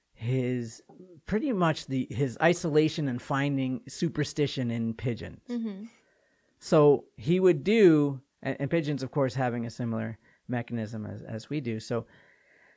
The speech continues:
Speaker 1: he would put these pigeons in a big box, right? And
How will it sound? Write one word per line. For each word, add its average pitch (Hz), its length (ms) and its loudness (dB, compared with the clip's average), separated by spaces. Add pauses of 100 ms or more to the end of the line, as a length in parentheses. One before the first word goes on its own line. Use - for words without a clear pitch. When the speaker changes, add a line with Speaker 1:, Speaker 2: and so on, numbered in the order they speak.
(460)
Speaker 1:
he 165 240 0
would 165 220 2
put 180 300 8 (360)
these 151 260 2
pigeons 180 460 2
in 135 80 0
a 131 60 0
big 156 180 4
box, 127 500 0 (480)
right? 139 400 0
And 131 560 -2